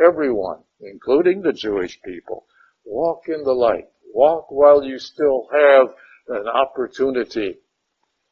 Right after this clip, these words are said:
because after you die, there is no more opportunity."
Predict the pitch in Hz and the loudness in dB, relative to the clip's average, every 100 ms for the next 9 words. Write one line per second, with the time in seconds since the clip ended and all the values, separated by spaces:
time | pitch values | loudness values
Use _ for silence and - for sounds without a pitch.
0 | _ _ _ - 95 - 113 110 104 - | _ _ _ -20 -12 2 4 4 2 -8
1 | _ - 127 135 - 127 113 120 113 123 | _ -8 0 0 0 -6 -8 -10 -2 2
2 | 104 92 87 90 _ _ _ - - 101 | 2 2 -2 -6 _ _ _ -20 -6 -4
3 | 110 127 127 95 - - 101 104 101 101 | 0 0 0 -2 -16 -12 -8 -6 -2 -2
4 | 101 - 110 - 87 - 95 90 - - | -4 -6 -8 -8 -18 -16 -14 -14 -16 -20